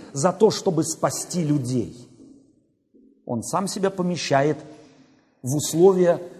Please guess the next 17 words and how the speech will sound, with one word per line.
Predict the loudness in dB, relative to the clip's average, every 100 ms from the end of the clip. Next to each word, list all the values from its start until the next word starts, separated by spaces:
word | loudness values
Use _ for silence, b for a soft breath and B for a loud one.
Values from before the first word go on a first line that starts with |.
| -12
где | -4 0 2
он | 2 2
не | 0
добровольно | 0 0 2 2 2 2 0 -6 -16 -20 _ _
становится | -20 -6 -2 -2 -4 -8 -6
жертвой | -4 -2 -4 -6 -16 -18 -20 _ _ _ -12
и | -10
вместе | -4 -2 -2 -4 -8
с | -10
тем | -4 -2 -2 -8 -18 -20 _ _ _ _ _ _ _ _ _ _ _
спасает | -20 -10 -8 -4 -4 -4 -6 -12 -20 _ _ _ _ _
целый | -6 -4 -2 -4 -6 -12 -20 _ _ _ _
корабль. | -6 -4 -6 -10 -20 _ _ _ _ _ _ _ _ _ _ _ _ _ _ _ _ _ _ _ _
Сколько | _ -6 -4 -2
эгоизма | 2 2 2 -2 -6
в | -8
тебе, | -10 -6 -6